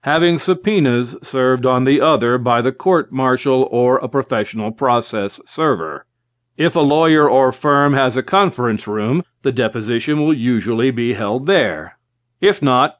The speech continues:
most court reporting organizations can provide a place for the deposition. Unlike many motion pictures and television shows,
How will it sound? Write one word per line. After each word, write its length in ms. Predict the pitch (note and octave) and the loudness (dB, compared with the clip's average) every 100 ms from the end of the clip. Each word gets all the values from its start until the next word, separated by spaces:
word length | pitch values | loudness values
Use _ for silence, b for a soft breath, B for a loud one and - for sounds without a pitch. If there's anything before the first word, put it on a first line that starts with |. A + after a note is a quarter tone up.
| _ | _
most 320 | E3+ G3 F#3+ | 2 2 2
court 260 | - F3+ F3 | 0 2 2
reporting 440 | E3 F#3+ F#3+ D3+ | 0 2 4 4
organizations 840 | C3 B2+ B2+ A2+ A#2 A2+ B2 C3 - | 2 2 0 0 -2 -2 -2 -6 -4
can 220 | B2 A#2+ | -4 -2
provide 460 | D#3+ C3 B2+ A2+ | -2 0 2 2
a 60 | B2 | 0
place 400 | - D3 F#2+ F#2 | -2 -2 -2 -4
for 140 | - | -6
the 100 | G#2+ | -6
deposition. 800 | G2+ G#2 - A2+ B2+ A2+ E2 D#2 - _ _ _ _ _ | -4 -4 -6 -4 -4 -6 -12 -18 -20 _ _ _ _ _
Unlike 540 | C#3+ G3 F#3+ F3+ E3 | 0 4 4 4 0
many 320 | C3+ D3+ D#3+ C#3+ | 0 2 4 4
motion 460 | C#3 D#3 - B2+ | 4 2 2 0
pictures 460 | A#2+ D3+ - C#3 B2 | 0 -2 0 0 0
and 160 | A#2 G#2+ | -2 0
television 540 | E3 D3 A2+ G#2 G#2+ | 0 0 0 -2 -6
shows, 540 | - G2+ F#2+ A#2 B2+ | -4 -4 -2 -4 -6